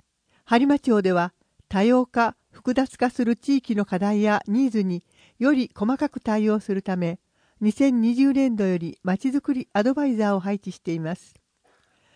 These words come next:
自治会活動やコミュニティ活動、自主的なまちづくり活動について、専門的な視点から支援します。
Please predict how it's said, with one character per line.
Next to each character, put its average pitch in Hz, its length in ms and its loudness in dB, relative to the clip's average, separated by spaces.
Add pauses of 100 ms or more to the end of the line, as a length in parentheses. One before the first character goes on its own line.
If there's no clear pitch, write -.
(300)
自 214 100 -4
治 - 120 -8
会 285 200 2
活 277 240 -2
動 208 220 4
や 202 240 0
コ 202 100 0
ミ 254 160 0
ュ - 20 -2
ニ 262 120 -4
テ - 140 -6
ィ 240 80 -4
活 240 260 -10
動、 175 280 -2 (460)
自 202 160 -4
主 285 120 2
的 277 260 -2
な 269 240 2
ま 196 140 2
ち - 100 -2
づ 285 120 -2
く 311 100 0
り 285 100 2
活 269 260 -4
動 220 140 4
に 196 120 0
つ - 140 -8
い 196 80 -4
て、 185 240 -2 (380)
専 240 300 2
門 277 160 2
的 269 240 -4
な 262 100 0
視 - 100 -14
点 254 240 0
か 240 140 -2
ら 226 200 -2
支 - 200 -8
援 226 160 0
し - 160 -12
ま 160 140 -6
す。 - 200 -20